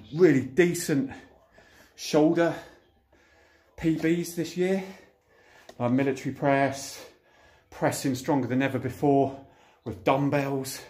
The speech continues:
Deadlift is back up two hundred plus, which is good. As you saw, my dips are coming back. My flat bench that used to be my bread and butter. That's why I've got to, like, thirty-five, forty thousand people on TikTok, is my bench. Barry, that's all he does.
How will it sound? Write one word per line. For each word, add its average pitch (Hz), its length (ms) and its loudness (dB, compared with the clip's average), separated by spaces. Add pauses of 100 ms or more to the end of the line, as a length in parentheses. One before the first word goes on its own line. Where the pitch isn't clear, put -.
(1200)
Deadlift 147 460 4
is 120 80 -4
back - 280 -2
up 143 140 -2
two 143 180 -4
hundred 123 280 -2
plus, 147 340 -2
which 131 160 -8
is 123 100 -6
good. 147 440 4 (1080)
As 135 120 -12
you - 60 -12
saw, 147 120 0
my 117 120 0
dips - 360 -2
are 147 40 -8
coming 135 280 0
back. 143 520 0 (600)
My 101 80 -10
flat 123 300 0
bench 139 260 2
that 139 80 -4
used 120 140 -4
to 131 60 -4
be 123 60 0
my 127 100 2
bread 139 200 2
and 135 80 0
butter. 147 460 2 (580)
That's - 160 -20
why 120 140 0
I've - 80 -4
got 127 160 -6
to, 135 140 -8
like, 135 120 -4
thirty-five, 143 680 -2
forty 147 180 -2
thousand 139 320 -4
people 156 200 -2
on 147 60 0
TikTok, 180 540 0 (220)
is 120 100 -8
my 131 100 2
bench. 143 420 2
Barry, 123 320 -4
that's 117 200 -8
all 117 60 -8
he 110 80 -6
does. 139 300 -6